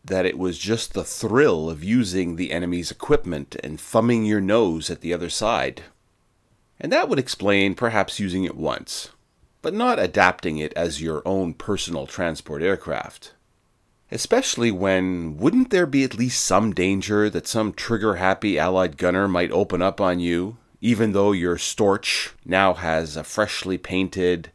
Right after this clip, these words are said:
friendly markings? Because, hey,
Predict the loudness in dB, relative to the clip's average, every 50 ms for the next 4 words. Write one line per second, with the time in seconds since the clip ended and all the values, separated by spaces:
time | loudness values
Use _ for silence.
0 | _ _ -18 -16 -10 -4 0 0 2 2 0 0 0 0 0 0 2 2 2 2
1 | 2 0 -2 -4 -4 -4 -4 -6 -8 -10 -12 -12 -14 _ _ _ _ _ _ _
2 | _ _ _ _ _ _ _ _ _ _ _ _ _ _ _ _ _ 2 2 4
3 | 4 4 4 2 0 -2 2 4 6 6 6 4 -2 -6 -16